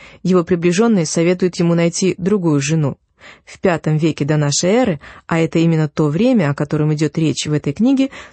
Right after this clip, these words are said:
Персидская империя стала мировой державой. В пятьсот пятидесятом году до Рождества Христова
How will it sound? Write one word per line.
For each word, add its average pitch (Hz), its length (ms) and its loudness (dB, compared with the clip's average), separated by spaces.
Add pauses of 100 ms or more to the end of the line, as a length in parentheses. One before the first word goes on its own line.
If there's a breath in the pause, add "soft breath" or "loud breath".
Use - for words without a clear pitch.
(100)
Персидская 269 560 0
империя 262 460 2
стала 214 500 -2
мировой 185 480 2
державой. 156 640 -2 (500 loud breath)
В - 80 -20
пятьсот 196 320 0
пятидесятом 180 640 0
году 175 300 0
до 175 120 2
Рождества 156 460 -2
Христова 185 560 -2